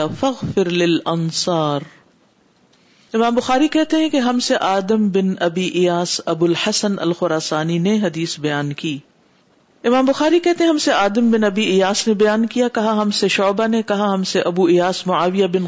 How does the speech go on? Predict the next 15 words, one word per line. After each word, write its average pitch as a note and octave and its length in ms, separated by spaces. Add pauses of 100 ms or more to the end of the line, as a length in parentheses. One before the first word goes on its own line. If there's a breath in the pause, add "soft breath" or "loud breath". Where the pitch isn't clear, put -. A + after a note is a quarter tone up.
قرہ A3+ 280
نے، A#3+ 140 (520 loud breath)
انہوں A#3 220
نے A#3+ 120
انس A3+ 380
بن G#3 140
مالک F#3 360
سے، B3+ 200 (400 loud breath)
کہ A3+ 160
حضرت D#4+ 320
صلی B3+ 220
اللہ A3 320
علیہ G#3+ 140
وسلم F#3+ 520
نے F#3 180